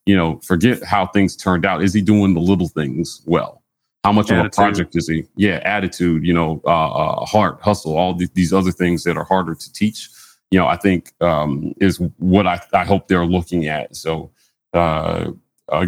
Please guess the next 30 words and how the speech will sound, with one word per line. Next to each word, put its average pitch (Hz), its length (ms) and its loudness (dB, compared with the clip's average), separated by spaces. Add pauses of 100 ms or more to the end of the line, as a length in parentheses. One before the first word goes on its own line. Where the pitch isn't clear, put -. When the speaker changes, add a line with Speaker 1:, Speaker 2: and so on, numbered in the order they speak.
Speaker 1:
I 87 100 4
told 113 280 2
you 95 40 4
guys, 87 220 2
attitude 101 420 0
reflects 101 380 0
leadership. 87 480 -2
So, 87 220 -2
like, 82 240 -2
once 95 240 0
these 107 160 2
kids 101 320 0
get 104 160 2
on 98 140 0
campus 113 500 -2
and 90 120 -4
we 92 120 -2
start 90 260 -2
seeing 104 460 2
how 98 580 0 (400)
they're, 95 400 2 (540)
they're 101 120 2
doing, 98 720 4 (160)
you 92 140 2
know, 87 260 0
uh, 85 180 0
they're 104 140 2
giving 117 240 2
out 107 200 0
these, 104 380 0